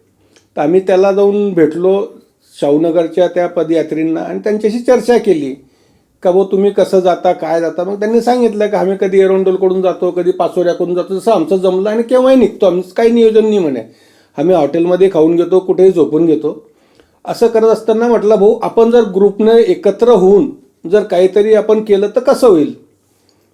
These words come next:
त्यांना सुरुवातीला ते पटत नव्हतं का कसं होईल, काय होईल. मग आमच्या असे आठ दहा चर्चा झाली, मिटिंगा झाल्या त्यांच्याबरोबर. मग असं नियोजन करत असताना साडेपाच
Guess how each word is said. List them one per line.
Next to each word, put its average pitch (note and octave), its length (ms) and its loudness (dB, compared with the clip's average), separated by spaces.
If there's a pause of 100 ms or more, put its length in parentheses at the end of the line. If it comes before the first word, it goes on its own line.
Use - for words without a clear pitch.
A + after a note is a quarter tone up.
(100)
त्यांना A3+ 240 0
सुरुवातीला G#3+ 520 2
ते B3 140 0
पटत B3+ 380 0
नव्हतं G#3 340 0
का G3 120 -4
कसं A3 280 -2
होईल, F#3 240 4
काय F#3 280 0
होईल. D#3 260 -4 (720)
मग F#3 120 0
आमच्या F3+ 340 2
असे G3+ 220 2
आठ F3+ 400 -2
दहा F#3 280 2
चर्चा F#3 440 -2
झाली, E3+ 300 0
मिटिंगा E3+ 440 -2
झाल्या D#3+ 220 0
त्यांच्याबरोबर. D#3+ 680 -2
मग G3+ 140 -8
असं A3 300 0
नियोजन A3 400 4
करत A3+ 260 0
असताना G#3 580 0 (2000)
साडेपाच G3 920 0